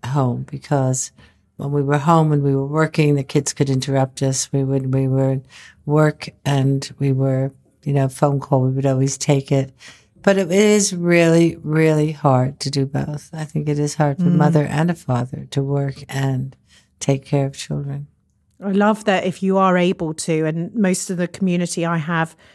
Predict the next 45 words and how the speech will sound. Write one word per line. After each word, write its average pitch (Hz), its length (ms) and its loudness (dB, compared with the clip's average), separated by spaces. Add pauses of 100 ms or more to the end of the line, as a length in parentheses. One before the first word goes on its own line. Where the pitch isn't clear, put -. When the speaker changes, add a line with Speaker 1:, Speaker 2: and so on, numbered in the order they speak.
(240)
Speaker 2:
run 190 220 2
their 175 160 4
own 170 160 2
businesses 165 720 -4
and 156 280 -6 (120)
Speaker 1:
Mm. 165 320 0
Speaker 2:
are 190 160 4
founders, 185 760 -2 (280)
is 196 260 -2
that 196 300 0
blurring 202 560 4
of 170 100 -8
the 175 100 -4
lines. 170 640 -2 (120)
If 175 120 -2
you 170 100 -2
can 220 420 2
do 214 200 2
it, 170 280 -2
it's - 160 -8
a 170 40 -8
healthy 196 480 -4
thing 147 300 -8
to 156 140 -8
do. 151 340 -6
Bringing 202 240 2
Speaker 1:
Yeah. 160 200 4 (340)
Speaker 2:
as 202 160 -2
much 208 260 2
as 220 180 -4
your 196 160 2
family 196 600 2
in 165 280 0
with 185 140 -2
your 185 140 -2
passion 175 640 -6 (340)
as 185 220 -2
you 170 80 -4
can. 175 560 -4 (400)
You've 269 220 2
been 277 180 2
in 233 80 4
business 208 420 -2
now 180 180 0
for 175 460 0